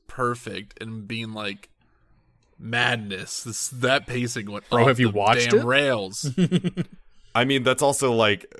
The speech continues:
Speaker 3: how many people kept being like, uh, we, I remember watching Totally Not Mark and, like, T F S doing their rundown and them having so much,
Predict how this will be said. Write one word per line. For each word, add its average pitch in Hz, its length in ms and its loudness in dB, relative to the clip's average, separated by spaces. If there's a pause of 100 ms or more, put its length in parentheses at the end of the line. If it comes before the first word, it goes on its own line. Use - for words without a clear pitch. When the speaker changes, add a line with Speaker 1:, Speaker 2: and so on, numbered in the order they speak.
Speaker 3:
how 117 220 0
many 113 220 -2
people 110 420 -2
kept 104 300 -2
being 104 300 -2
like, 104 180 -4
uh, 113 80 -2 (100)
we, 117 140 -4
I 120 120 0
remember 139 280 0
watching 120 320 0
Totally 113 340 -2
Not 104 220 0
Mark 90 340 -4
and, 87 180 -6
like, 85 200 -10
T 104 180 -4
F 90 160 -4
S 92 240 -2
doing 87 260 -10
their 87 140 -6
rundown 85 760 -6 (580)
and 101 200 -2
them 95 300 -2 (380)
having 113 340 -2
so 143 240 0
much, 147 360 0